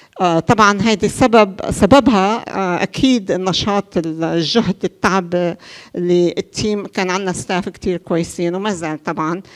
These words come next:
آه، إحنا يعني بعطي الكريدت للستاف لنجاح المدارس، آه، وبنفس الوقت التعب والجد. الإنسان إذا، آه، بيريد أي شيء بده يتعب ويجتهد حتى يحصل عليه، ما في شيء بيجي ببلاش هيك.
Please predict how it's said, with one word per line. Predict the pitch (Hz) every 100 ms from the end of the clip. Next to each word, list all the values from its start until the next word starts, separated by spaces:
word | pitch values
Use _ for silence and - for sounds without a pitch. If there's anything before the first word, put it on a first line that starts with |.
| - - 185
آه، | 175
إحنا | - 220 196 185 95
يعني | 185 175 185 180 165 82
بعطي | 185 202 220
الكريدت | 190 - 196 196 185
للستاف | 175 - 190 180 170 - 147
لنجاح | 170 170 175 190 185 196
المدارس، | 170 160 175 180 226 - - - -
آه، | 175 170
وبنفس | 180 208 - 190
الوقت | 180 - -
التعب | 180 - 202 170 156
والجد. | 175 160 185 160 - - - -
الإنسان | 180 175 208 202
إذا، | - 190 180 180 180 180 _ -
آه، | 175 165 160 156 - - -
بيريد | 185 202 214 -
أي | 202
شيء | - - 196 190
بده | 180 190
يتعب | 202 175 208 202
ويجتهد | 180 160 190 196 226
حتى | - 202 -
يحصل | 165 - - 185 156
عليه، | 156 156 156
ما | 202
في | 214
شيء | 185 - 170
بيجي | 175 170 180
ببلاش | 156 156 165 156 -
هيك. | 156 - 160